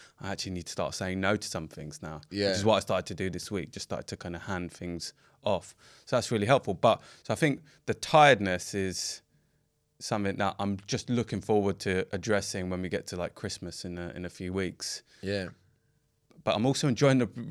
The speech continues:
Speaker 1: the resilient part as well. I'm enjoying just being productive and, and getting stuff done.
Speaker 2: Yeah. And it's interesting. I think if you look back over the conversations that we've had over the last couple of years on the podcast, I bet if you amalgamated them all together,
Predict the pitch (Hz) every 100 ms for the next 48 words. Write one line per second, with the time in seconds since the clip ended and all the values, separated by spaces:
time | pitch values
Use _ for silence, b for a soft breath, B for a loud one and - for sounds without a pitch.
0 | - 117 113 107 147 131 - 107 98 98
1 | 107 107 95 101 92 123 120 117 104 101
2 | 95 - 104 - 113 104 95 101 104 -
3 | 101 90 95 92 92 87 - - - 95
4 | 92 - _ _ _ 110 95 92 - 87
5 | - 127 92 _ _ 95 101 98 98 -
6 | _ 131 139 170 151 139 - 113 113 131
7 | - 139 139 131 - 117 120 104 104 -
8 | 110 101 113 104 - 95 95 73 95 92
9 | 101 107 92 87 - - - 92 90 90
10 | 92 90 - 95 98 92 92 87 87 85
11 | 107 104 - 76 92 - - b b b
12 | b b b - 98 139 123 123 131 110
13 | 107 107 104 95 90 87 92 95 92 87
14 | 92 117